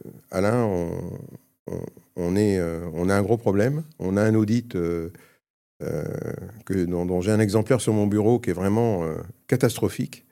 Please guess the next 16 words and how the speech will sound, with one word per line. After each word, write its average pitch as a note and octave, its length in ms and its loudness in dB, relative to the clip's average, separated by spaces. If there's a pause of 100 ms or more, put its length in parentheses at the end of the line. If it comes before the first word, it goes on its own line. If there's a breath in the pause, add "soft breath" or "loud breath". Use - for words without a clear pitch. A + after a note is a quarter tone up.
(600 soft breath)
euh, E2+ 320 2
sur - 240 -2
le G2 80 4
volet G2 300 2
sécurité. F#2+ 640 -2 (840)
Euh, E2+ 800 -4 (1200)
je - 100 -14
pense C3 220 4
que - 100 0
t'es A2 140 0
la G2+ 100 4
bonne G#2 160 0
personne A2 380 0
pour G#2+ 160 -10
t'en G2 160 -2
occuper. » F2+ 460 -8